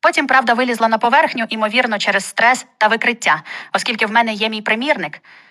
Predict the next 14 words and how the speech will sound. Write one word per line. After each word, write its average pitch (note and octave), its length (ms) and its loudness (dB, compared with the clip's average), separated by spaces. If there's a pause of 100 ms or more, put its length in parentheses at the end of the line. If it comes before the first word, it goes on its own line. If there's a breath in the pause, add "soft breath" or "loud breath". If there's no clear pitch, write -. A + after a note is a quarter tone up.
(140 soft breath)
детальні A#3+ 480 2
нотатки G3+ 440 2
про G3 140 0
хід - 160 -2
роботи G3+ 360 2
над F#3+ 160 -2
світобудовою G#3 800 0
та F#3 260 6
глибоко G#3 380 0
пропрацьовані G#3 580 -2
персонажі G#3+ 500 0
для G3 160 0
другої G3+ 380 -4
книжки. F3 520 -6